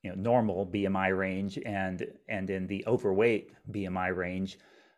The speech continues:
um, have very similar outcomes as far from, from a health perspective. And so, and,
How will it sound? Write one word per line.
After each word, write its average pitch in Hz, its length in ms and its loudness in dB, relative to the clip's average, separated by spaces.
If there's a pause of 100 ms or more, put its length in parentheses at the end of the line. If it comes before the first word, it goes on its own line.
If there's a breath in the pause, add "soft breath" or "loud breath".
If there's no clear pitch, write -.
um, 95 380 0
have 123 160 0
very 135 200 8
similar 135 400 2
outcomes 101 540 -2
as 95 120 -2
far 110 300 4
from, 101 320 -4
from 104 180 -2
a 98 40 -2
health 139 260 4
perspective. 101 640 -2 (440 soft breath)
And 110 160 2
so, 104 380 8
and, 117 160 2